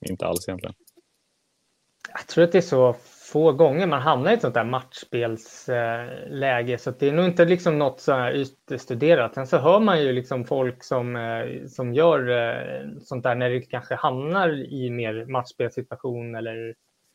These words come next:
Speaker 2: sådär, mm, ligger lika inför, inför sista nio. Men jag tror egentligen att det är ganska,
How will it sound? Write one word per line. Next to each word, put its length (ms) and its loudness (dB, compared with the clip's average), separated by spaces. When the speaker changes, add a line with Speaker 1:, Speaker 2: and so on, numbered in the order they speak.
Speaker 2:
sådär, 380 0
mm, 300 -4
ligger 260 -4
lika 420 -4
inför, 420 -6
inför 200 -8
sista 320 -8
nio. 220 -8
Men 260 -14
jag 160 -12
tror 320 0
egentligen 420 -4
att 120 -10
det 60 0
är 140 2
ganska, 680 -2